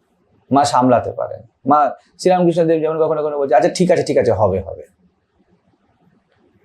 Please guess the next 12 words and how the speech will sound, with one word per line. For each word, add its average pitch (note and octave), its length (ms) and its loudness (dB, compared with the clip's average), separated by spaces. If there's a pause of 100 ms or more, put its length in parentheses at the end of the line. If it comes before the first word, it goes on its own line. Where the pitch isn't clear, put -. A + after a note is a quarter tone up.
(260)
নরেন্দ্রনাথ D3 440 0
বলছে, D3+ 360 0
"আমি D3 180 0
এরকম D3 120 -4
সমাধিতে C#3 460 0
থাকতে A2 320 -4
পারি", G2 160 -2
ঠাকুর B2+ 300 -2
হাসছেন, B2 460 -6
বলছে, - 180 -4
"হবে, E3+ 240 0
হবে।" - 240 -4